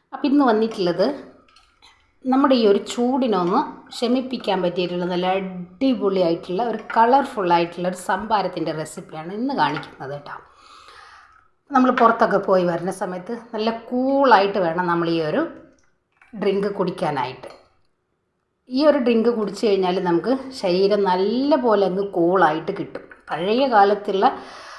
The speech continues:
മുത്തശ്ശിമാരൊക്കെ ചെയ്തെടുത്തിരുന്ന നല്ലൊരു ഐറ്റമാണ് ഈ ഒരു സംഭാരം എന്ന് പറയുന്നത്. ഇന്നും ഒത്തിരി പേർക്ക് ഇഷ്ടാട്ടാ. ഈ ഒരു ചൂടിനൊക്കെ ഒത്തിരി പേര് കുടിക്കുന്നുണ്ട് സംഭാരം.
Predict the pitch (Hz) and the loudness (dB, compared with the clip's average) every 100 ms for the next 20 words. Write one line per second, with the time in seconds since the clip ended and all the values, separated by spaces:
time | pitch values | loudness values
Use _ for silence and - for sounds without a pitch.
0 | - 226 220 233 - 247 214 196 185 240 | -12 -8 -8 -6 -2 2 4 4 0 -4
1 | - 208 208 202 196 196 180 185 180 185 | -2 0 2 -2 -2 -2 0 0 0 0
2 | 220 233 226 214 180 175 185 - 190 165 | 0 -2 -2 -2 -2 -4 -4 -4 -2 0
3 | 247 - - - _ _ _ _ 262 240 | -2 -6 -14 -20 _ _ _ _ -2 2
4 | 185 269 - - 208 202 196 185 185 165 | 2 2 -2 -4 -4 2 2 2 0 -2
5 | 147 143 139 - 254 262 294 330 - - | -2 -6 -8 -8 0 2 4 4 2 0
6 | 269 - - 311 240 220 226 214 - - | 0 0 0 2 4 2 2 -2 0 -2
7 | 180 175 165 214 233 214 226 220 202 214 | -2 0 0 0 0 -2 -4 -2 0 0
8 | 196 180 208 202 - 254 208 185 185 175 | -2 -2 -4 -6 -6 -2 0 0 0 -2
9 | 170 180 180 165 165 233 175 151 151 127 | -6 -6 -4 -2 -2 -4 -4 0 0 0